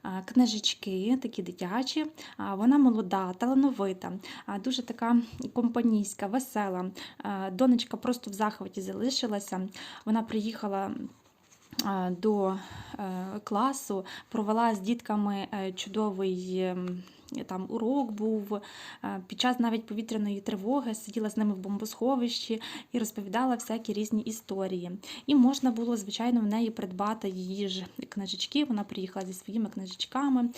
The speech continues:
е, дуже цікавий. <laughs> До мене аж вчителька телефонувала, що моя Єва захотіла, е, книжечку, е, їй дуже сподобалася, ось таким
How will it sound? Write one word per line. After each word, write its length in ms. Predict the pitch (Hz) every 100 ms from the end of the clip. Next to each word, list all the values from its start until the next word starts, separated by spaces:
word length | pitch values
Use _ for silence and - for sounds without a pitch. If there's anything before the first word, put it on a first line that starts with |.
| - - 202
е, 320 | 190 190 185
дуже 600 | 190 247 233 208 190 196
цікавий. 720 | - 196 - 269 277 269 262 - 294
<laughs> 200 | 269 247
До 120 | 226
мене 320 | 214 220 214 233
аж 80 |
вчителька 420 | 233 226 220 214 202
телефонувала, 720 | 196 190 196 196 214 254 220
що 220 | - 196 202 - - -
моя 180 | 202
Єва 300 | 208 220 202
захотіла, 640 | 190 196 220 - 220 196 180 - - _ _ _ _ - -
е, 140 | 202
книжечку, 640 | 196 220 269 277 - 196 190 - - -
е, 140 | 214
їй 180 | 202 208
дуже 200 | 190 196
сподобалася, 680 | - 202 247 214 202 208 220
ось 120 | 208
таким 400 | - 214 233